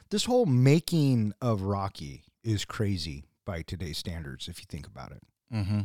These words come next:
Speaker 2: This movie was the number one box office for that year. It made a hundred and seventeen million dollars that year.
Speaker 1: In nineteen seventy-six. That is amazing, right?
Speaker 2: Mm-hmm.
Speaker 1: Yeah.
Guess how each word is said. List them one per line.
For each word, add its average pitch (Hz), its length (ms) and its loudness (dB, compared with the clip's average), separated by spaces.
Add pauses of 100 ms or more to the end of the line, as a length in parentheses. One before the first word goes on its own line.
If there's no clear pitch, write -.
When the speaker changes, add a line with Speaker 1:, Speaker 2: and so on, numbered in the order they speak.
(200)
Speaker 2:
This 131 200 -4
movie 127 340 4
was 110 320 4
the 110 80 0
number 104 240 2
one 101 320 2 (320)
box 104 300 6
office 95 560 0
for 113 100 -2
that 98 240 0
year. 98 300 0 (100)
It 117 160 0
made 110 380 4 (300)
a - 60 -2
hundred 117 260 4
and 98 140 -2
seventeen 104 560 0
million 104 300 0
dollars 98 320 0
that 78 160 -6
year. 92 240 -12 (240)
Speaker 1:
In 104 240 0
nineteen 131 500 0
seventy-six. 110 760 -2
That 120 180 0
is 117 140 0
amazing, 65 440 -12
right? 95 200 -10 (120)
Speaker 2:
Mm-hmm. 104 220 0 (180)
Speaker 1:
Yeah. - 120 -18